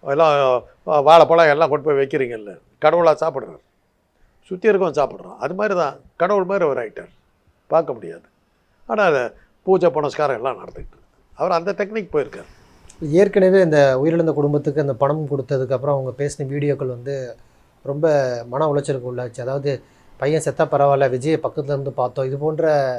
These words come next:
Speaker 2: வார்த்தைகள் எல்லாம் பயன்படுத்துனாங்க. இப்போ ஹோட்டல் ரூம்ல தங்கி அந்த வீடியோக்கள் வெளியே வந்துச்சுன்னா அதுவும் ஒரு சலசலப்பை உண்டாக்கும் இல்லையா?
Speaker 1: அந்த வீடியோ என்ன ஆச்சுன்னு பாருங்களேன். அது அந்த, அந்த வீடியோவுக்கு எதிர் வீ-, வீடியோ விட்டாங்க.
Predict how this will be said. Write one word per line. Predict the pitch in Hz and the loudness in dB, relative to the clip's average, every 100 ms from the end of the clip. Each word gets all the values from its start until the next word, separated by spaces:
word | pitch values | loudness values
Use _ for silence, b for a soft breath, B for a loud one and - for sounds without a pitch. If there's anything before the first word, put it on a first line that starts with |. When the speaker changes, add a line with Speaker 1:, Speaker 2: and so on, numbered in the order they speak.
| 117 - - | -8 -14 -6
Speaker 2:
வார்த்தைகள் | 131 143 156 143 | -4 -2 -2 -2
எல்லாம் | 143 143 | -2 -4
பயன்படுத்துனாங்க. | 135 139 123 131 120 131 151 b b b _ 175 | -6 -6 -10 -10 -10 -10 -12 b b b _ -8
இப்போ | 156 214 | 4 4
ஹோட்டல் | 202 254 262 233 | 8 8 10 10
ரூம்ல | 202 196 190 | 8 8 6
தங்கி | 180 170 175 190 | 6 2 4 4
அந்த | 160 160 | 4 2
வீடியோக்கள் | 175 185 180 160 | 6 6 6 2
வெளியே | 147 165 | 2 2
வந்துச்சுன்னா | 151 143 139 | 0 -4 -4
அதுவும் | 160 147 196 208 | -2 0 0 2
ஒரு | 170 156 156 | 2 0 -2
சலசலப்பை | 156 156 151 151 | -4 -4 -4 -6
உண்டாக்கும் | 139 147 123 117 | -6 -8 -8 -12
இல்லையா? | 110 - - - _ - | -16 -16 -20 -20 _ -12
Speaker 1:
அந்த | 165 190 | 0 2
வீடியோ | 175 233 254 | 2 6 6
என்ன | 233 214 233 214 | 6 4 2 2
ஆச்சுன்னு | 214 208 | 2 -2
பாருங்களேன். | 196 196 160 92 - - _ _ _ _ | 2 2 0 -4 -14 -18 _ _ _ _
அது | - 131 156 | -6 -2 2
அந்த, | 156 156 151 | 2 2 0
அந்த | 143 165 | 2 0
வீடியோவுக்கு | 151 202 220 196 | 0 2 2 2
எதிர் | 196 185 190 | 2 2 2
வீ-, | 190 180 | 0 0
வீடியோ | 180 180 | 0 2
விட்டாங்க. | 165 147 147 104 | 0 2 0 0